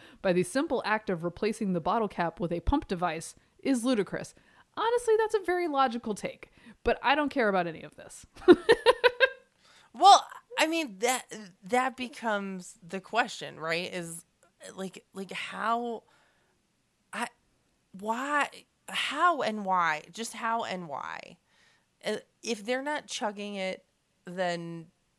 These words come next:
Speaker 2: just in the, in the amounts that they are distributing them in a fine mist over their food, just everybody needs to calm down
Speaker 1: <laughs>
Speaker 2: a little bit, right?
Speaker 1: Yes.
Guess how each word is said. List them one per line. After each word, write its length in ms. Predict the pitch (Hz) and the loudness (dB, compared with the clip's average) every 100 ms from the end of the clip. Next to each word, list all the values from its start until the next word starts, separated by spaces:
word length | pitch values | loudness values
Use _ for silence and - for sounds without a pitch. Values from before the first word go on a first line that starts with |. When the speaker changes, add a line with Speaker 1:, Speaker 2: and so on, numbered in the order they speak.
| 180 175 | -20 -18
Speaker 2:
just 300 | - 180 - - | -18 -18 -20 -12
in 260 | 196 202 175 | -8 -8 -10
the, 220 | 214 208 - _ | -12 -12 -16 _
in 280 | 202 226 220 | -10 -8 -8
the 340 | 220 208 196 175 _ _ - | -10 -10 -12 -14 _ _ -8
amounts 680 | 175 175 147 175 196 - - - | -6 -4 -4 -4 -10 -16 -20 -14
that 240 | 185 160 | -12 -8
they 180 | 170 165 | -4 -2
are 280 | 156 165 160 _ 165 - | -2 -4 -10 _ -20 -10
distributing 840 | 170 - - 190 185 185 175 180 | -8 -8 -8 -8 -8 -6 -6 -4
them 420 | 175 160 165 175 - - _ _ | -2 -2 -4 -8 -12 -20 _ _
in 180 | - 196 | -4 -2
a 80 | 156 | -2
fine 760 | - - 190 175 190 190 180 175 | -4 -6 -6 -2 -2 -4 -8 -2
mist 400 | 185 - - - - | -2 -2 -8 -10 -6
over 320 | 196 185 196 | -4 -4 0
their 200 | 208 170 | 0 0
food, 500 | - 180 165 180 190 | -4 -6 -4 -6 -8
just 200 | 226 - _ _ - _ | -12 -14 _ _ -20 _
everybody 380 | - 311 339 302 | -8 -6 -6 -6
needs 260 | 240 190 - | -8 -8 -12
to 80 | 180 | -14
calm 500 | - - 151 143 147 | -16 -6 -4 -2 -4
down 440 | - 78 78 - - - _ _ | -8 -8 -10 -14 -20 -20 _ _
Speaker 1:
<laughs> 540 | _ _ _ _ - | _ _ _ _ -10
Speaker 2:
a 80 | 151 | -8
little 240 | 151 - - | -6 -8 -12
bit, 220 | - - _ 285 320 294 311 | -12 -14 _ -16 -8 -8 -6
right? 140 | 226 | -8
Speaker 1:
Yes. 140 | - | -8